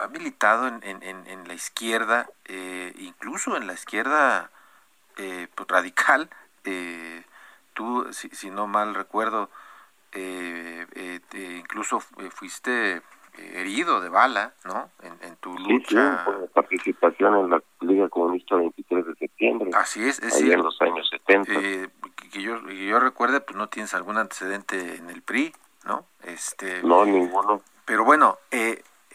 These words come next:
Speaker 1: eh, hecha esta, esta, esta pequeña remembranza histórica de, de, de tu perfil, tú conoces muy bien a Andrés Manuel López Obrador. ¿Cómo interpretas lo que está haciendo desde la presidencia?
Speaker 2: Mira, yo creo, Jorge, que lo que estamos, eh, viendo hoy es,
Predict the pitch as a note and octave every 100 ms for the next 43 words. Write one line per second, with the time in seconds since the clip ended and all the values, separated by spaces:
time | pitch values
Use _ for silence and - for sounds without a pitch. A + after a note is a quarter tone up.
0 | - A2 F#2 - A#2+ C3+ - C3 - B2
1 | A2+ A#2+ A#2+ - A#2 A#2 B2 - - B2
2 | A#2 G2+ G#2 A2+ B2+ A#2 - A#2+ A#2+ -
3 | F#2+ F#2+ F#2 F#2+ G2 F#2 - F#2+ - G2
4 | A#2 A#2+ - - - - - - A3 G#3
5 | G3 G3 D#3 D3+ C3 A2+ G2+ G#2 G#2+ G#2+
6 | - G2+ F#2 F#2 G2 E3 F#3 F#3+ D3 -
7 | - C3+ C3 A2+ G2 - F#2+ A2+ G#2+ A2+
8 | G#2 F#2+ F2+ F2+ E2+ E2+ E2+ E2 D#2 -
9 | _ _ _ _ _ _ _ - _ _
10 | - - F#2 - D3 - C#3+ D3 C3+ A2
11 | G2+ G2 - B2 - A#2 G#2+ F2+ - _
12 | _ - _ _ - G2 F#2+ G2 - -
13 | A#2+ A#2 - G#2 F#2+ G2 A2 A2+ - G2+
14 | G#2+ A2 - - G2 G#2